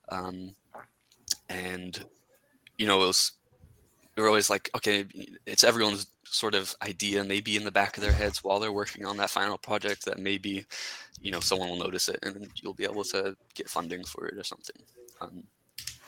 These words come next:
but that was sort of just like,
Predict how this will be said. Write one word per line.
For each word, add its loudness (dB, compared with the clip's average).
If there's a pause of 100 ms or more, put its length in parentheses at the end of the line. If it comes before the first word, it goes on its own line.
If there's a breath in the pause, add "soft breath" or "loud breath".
(200)
but 10 (720)
that 6
was 0
sort 0
of -8
just -4
like, -2